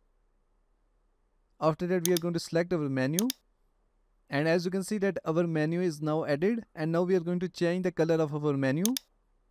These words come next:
So we are going to click on style. And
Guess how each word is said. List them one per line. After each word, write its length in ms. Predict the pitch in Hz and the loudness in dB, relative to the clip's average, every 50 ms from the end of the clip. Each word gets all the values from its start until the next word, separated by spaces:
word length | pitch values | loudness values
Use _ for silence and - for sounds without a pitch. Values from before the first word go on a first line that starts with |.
| _ - | _ -14
So 140 | - - | -8 -2
we 100 | 165 180 | 0 2
are 60 | 185 175 | 2 2
going 160 | 175 185 180 | 2 0 -2
to 60 | 175 | -2
click 180 | - 170 156 180 | -2 -2 -2 -2
on 100 | 175 160 | -2 -2
style. 540 | - - - - 165 156 165 202 240 285 285 _ _ _ _ _ _ _ _ _ _ _ _ _ _ _ _ _ _ _ _ _ _ _ _ - | -4 -4 -2 2 2 4 4 4 2 0 -4 _ _ _ _ _ _ _ _ _ _ _ _ _ _ _ _ _ _ _ _ _ _ _ _ -4
And 240 | 151 151 160 180 | -2 -2 -2 -2